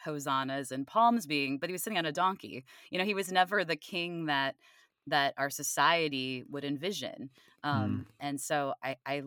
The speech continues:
Speaker 1: I love that about our faith and as Christians, that, like, we have this king that was a humble king, and that we, we celebrate that spiritually, but I don't think that we celebrate it all the time in our society. Obviously, it's countercultural. And I think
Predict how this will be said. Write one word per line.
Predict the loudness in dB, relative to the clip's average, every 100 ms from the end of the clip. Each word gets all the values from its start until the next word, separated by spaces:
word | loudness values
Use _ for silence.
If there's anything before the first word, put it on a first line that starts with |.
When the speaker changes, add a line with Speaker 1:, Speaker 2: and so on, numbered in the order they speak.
| -4
Speaker 1:
I | -2
love | 0 2
that | 2
about | 2 -2 -2
our | -2
faith | -4 -8 -6
and | -10 -10
as | -10 -12
Christians, | -10 -8 -8 -8 -8
that, | -6 -6 -6
like, | -10 _
we | -10
have | 0 0 0
this | -10 -10
king | -8 -6 -4
that | -6 -6
was | -8 -12 -14
a | -16
humble | -10 -8 -8 -10
king, | -8 -6 -4
and | -6
that | -8 -10
we, | -12 -14 -18 _ _ _
we | -8
celebrate | 4 6 8 4 2 4
that | 6 8 6 _ _
spiritually, | -14 -2 0 0 0 0 0
but | 4
I | 4
don't | 4 -2
think | -4
that | -4
we | -4
celebrate | -2 -2 -2 -2 -2
it | 0 0 -4 _ -6
all | -4
the | -4
time | -4 -4 -2 -4 -6 _ _ _ -8
in | -6
our | -6
society. | -6 0 2 2 4
Obviously, | 2 2 -6
it's | -8
countercultural. | -6 -4 -4 -4 -6 -6 -4 0 0 -2
And | -4 -6 -4 -6 -8 -10
I | -6
think | -6